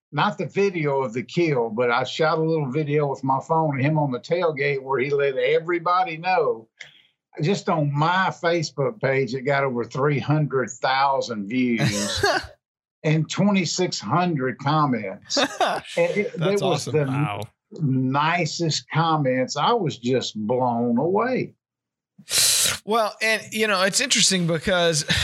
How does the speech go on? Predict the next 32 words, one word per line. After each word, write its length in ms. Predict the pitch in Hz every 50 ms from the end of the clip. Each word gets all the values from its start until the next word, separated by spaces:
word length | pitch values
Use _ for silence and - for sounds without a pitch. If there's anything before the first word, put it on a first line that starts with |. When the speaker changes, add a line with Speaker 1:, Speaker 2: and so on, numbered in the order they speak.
| 165 - 185 - -
Speaker 2:
the, 200 | 190 175 170 180 -
for 160 | - 208 202
a 60 | 202 185
long 340 | 180 - - 269 277 262 -
time, 540 | - 196 170 175 175 175 170 170 160 151
we, 160 | 156 190 226 220
we 480 | 190 208 220 220 220 202 202 - - -
struggle, 800 | 143 - - 185 175 165 170 170 175 165 160 156 151 147 - - _
you 160 | - 175 170
know, 80 | 160 160
you, 360 | 160 160 185 185 160 - - - _ 202 - - - -
showing 420 | - - - 254 269 302 277 208
youth 280 | 170 170 190 196 - 117
hunts, 380 | 156 160 147 139 131 123 - -
it's 180 | - 170 - 175
an 80 | 175 175
interesting 480 | 208 196 - 196 165 - 175 156 143
thing 340 | 117 156 151 127 107 107 113
because 600 | 113 139 135 - - 185 170 165 165 156 143 - - - - - - - _ _
if 260 | 175 190 220 - -
the, 160 | - 190 160 - - _
if 180 | - 175 170 -
the 140 | - 160 -
kid 580 | - - 220 208 208 208 202 196 170 - 196 - - 156 147 127
doesn't 480 | 160 160 151 170 175 180 190 - - - _ _
like, 420 | - 139 139 147 147 143 160 165 - - _ _ -
if 160 | 180 170 -
they're 140 | - 156 139
not 220 | 151 170 165 - -
comfortable 460 | - 165 147 143 - 143 160 156 151
on 140 | 143 123 117
camera, 500 | - - 151 143 143 151 156 160 160